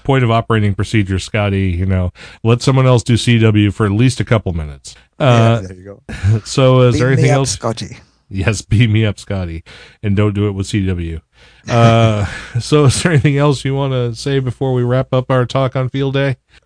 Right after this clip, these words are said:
Speaker 2: Oh, I, I wanna mention, uh, fellow podcasters, Low S W R, uh, Rich and, uh, Brady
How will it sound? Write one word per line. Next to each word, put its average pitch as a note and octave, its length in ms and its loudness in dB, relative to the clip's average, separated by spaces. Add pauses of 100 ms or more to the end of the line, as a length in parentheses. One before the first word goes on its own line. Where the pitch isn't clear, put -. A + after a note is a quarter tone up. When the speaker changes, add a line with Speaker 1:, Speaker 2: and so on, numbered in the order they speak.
(160)
Speaker 2:
Oh, D3+ 280 2
I, D3 160 2
I C3+ 160 0
wanna D3+ 240 0
mention, D3+ 400 -4
uh, B2 120 0
fellow D3 300 0
podcasters, B2+ 800 -4
Low B2 220 -2
S B2+ 180 -4
W A#2 440 0
R, B2 300 0
uh, G2 200 -6
Rich A2 400 -10
and, G2+ 240 -12
uh, F#2+ 160 -4
Brady G#2+ 500 -2